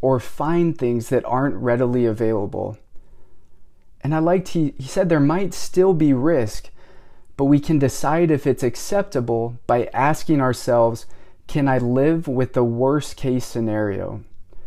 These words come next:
And I think it's important to recognize that even if it's risky, the status quo, doing what we've always done, may be even riskier.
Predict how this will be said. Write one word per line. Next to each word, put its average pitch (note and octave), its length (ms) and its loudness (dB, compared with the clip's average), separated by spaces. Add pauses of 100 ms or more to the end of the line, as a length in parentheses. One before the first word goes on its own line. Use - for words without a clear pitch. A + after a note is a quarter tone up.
(360)
And C#3 80 -4
I D3 40 -4
think A3+ 160 -2
it's G#3+ 140 -2
important F#3 480 0
to D#3 100 -2
recognize C3+ 760 0 (500)
that - 260 -6
even F#3 280 2
if F3 140 4
it's D3+ 180 0
risky, C3+ 500 2
the A#2+ 180 -4
status E3 560 2
quo, C#3 460 2
doing E3+ 540 4
what C#3 140 4
we've C3 180 2 (100)
always D3 480 4
done, A#2 440 0 (440)
may C3+ 440 4
be D3 180 4
even C3+ 400 6
riskier. A2+ 720 2